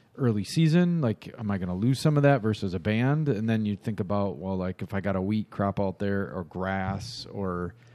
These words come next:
you know, a winter cereal like rye or something where there's a lot of roots, like, I could afford to go out and broadcast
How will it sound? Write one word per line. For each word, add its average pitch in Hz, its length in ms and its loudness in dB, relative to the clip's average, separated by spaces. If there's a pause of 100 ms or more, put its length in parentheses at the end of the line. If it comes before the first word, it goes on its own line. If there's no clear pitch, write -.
(440)
you 107 120 -2
know, 90 340 0
a 95 140 -2 (240)
winter 110 260 0
cereal 123 480 6
like 95 140 -2
rye 98 280 0
or 95 120 -2
something 92 320 -8
where 95 100 -6
there's 90 140 -6
a - 20 -4
lot 117 240 4
of 95 80 2
roots, 95 320 -4
like, 95 180 -4
I 123 100 0
could 120 160 0
afford 147 360 2
to 113 80 0
go 98 200 4
out 92 60 -8
and 98 80 -8
broadcast 92 840 -4